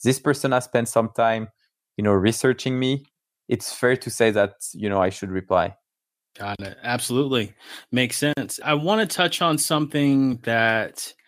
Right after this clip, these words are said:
Speaker 2: I think you got a feature of your product that I think is really interesting, which is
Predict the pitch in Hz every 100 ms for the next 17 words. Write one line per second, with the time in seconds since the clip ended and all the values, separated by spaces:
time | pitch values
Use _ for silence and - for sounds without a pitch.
0 | _ _ _ - 107 117 143 127 127 117
1 | 123 113 117 - 120 - 117 113 110 -
2 | 107 110 - 104 104 - 104 104 98 104
3 | 104 78 104 - 101 - 101 95 95 -
4 | 95 95